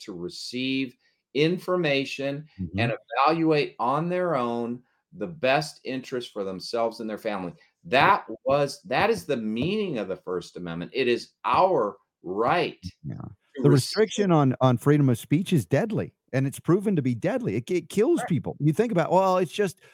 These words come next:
Speaker 2: we didn't want misinformation to get out there." But the things that I was reporting on from the very beginning, even as we didn't know a lot, called into question a lot of the conclusions they were coming to very
Speaker 1: It was
Speaker 2: early on.
Speaker 1: taken off. I mean, remember, we'd be on shows, and those shows would be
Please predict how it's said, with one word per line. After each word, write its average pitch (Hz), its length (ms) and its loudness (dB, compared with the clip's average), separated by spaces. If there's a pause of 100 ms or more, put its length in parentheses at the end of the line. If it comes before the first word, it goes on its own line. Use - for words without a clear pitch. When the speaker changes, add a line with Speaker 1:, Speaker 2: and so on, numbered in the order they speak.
(140)
Speaker 2:
we 190 180 2
didn't 190 240 0
want 170 220 -2
misinformation 160 840 -2
to 135 40 -2
get 120 120 -2
out 104 180 -2
there." 90 160 -4 (520)
But 190 160 2 (380)
the 147 120 2
things 190 340 -2
that 170 100 0
I 175 100 0
was 196 180 2
reporting 160 460 0
on 156 140 0
from 156 240 0
the 147 80 2
very 175 380 0
beginning, 156 380 -2
even 214 260 -2
as 180 140 -2
we 180 120 0
didn't 151 320 2
know 175 180 2
a 196 40 4
lot, 95 360 0 (440)
called 170 280 0
into 165 200 -2
question 175 500 -2
a 123 60 2
lot 127 300 2
of 160 120 0
the 147 80 0
conclusions 143 600 -2
they 131 120 0
were 123 120 -2
coming 170 380 2
to - 300 -2
very 135 160 2
Speaker 1:
It 160 60 2
was 147 100 6
Speaker 2:
early 151 100 6
on. 180 120 0
Speaker 1:
taken - 240 -2 (180)
off. - 80 -4
I 156 60 -2
mean, 147 200 -2
remember, 156 460 0
we'd 156 220 0
be 156 140 2
on 147 200 0
shows, 151 420 0
and 139 140 -4
those 127 160 -4
shows 139 300 -2
would 135 80 -16
be 117 120 -10